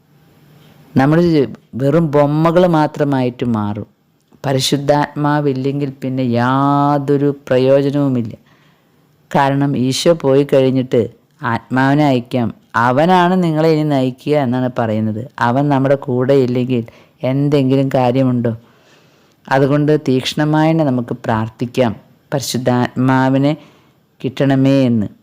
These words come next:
നമുക്ക് കർത്താവിന് വേണ്ടി സഹിക്കാനുള്ള മനോഭാവം,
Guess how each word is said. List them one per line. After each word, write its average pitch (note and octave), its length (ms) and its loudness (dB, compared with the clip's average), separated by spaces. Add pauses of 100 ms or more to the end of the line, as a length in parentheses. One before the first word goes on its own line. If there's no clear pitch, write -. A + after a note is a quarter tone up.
(1900)
നമുക്ക് D#3+ 580 4 (120)
കർത്താവിന് D#3+ 540 0
വേണ്ടി F3 240 0
സഹിക്കാനുള്ള E3 720 -2
മനോഭാവം, C3+ 840 0